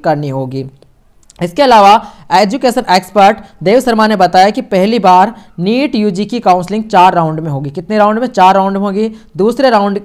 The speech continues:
के बाद खाली और नॉन ज्वाइंट एमबीबीएस, एमबीबीएस and बीडीएस सीट,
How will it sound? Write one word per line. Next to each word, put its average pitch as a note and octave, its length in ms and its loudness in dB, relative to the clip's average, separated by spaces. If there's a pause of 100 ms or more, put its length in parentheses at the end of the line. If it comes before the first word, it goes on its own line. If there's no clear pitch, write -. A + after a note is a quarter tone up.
(240)
के G#3 100 -2
बाद F3 300 2
खाली G#3 340 0
और G#3+ 140 2
नॉन F#3+ 400 -4
ज्वाइंट G3+ 460 -4
एमबीबीएस, F#3+ 640 -2 (680)
एमबीबीएस A#3+ 460 0
and B3 140 -2
बीडीएस G3+ 400 0
सीट, G#3+ 480 -2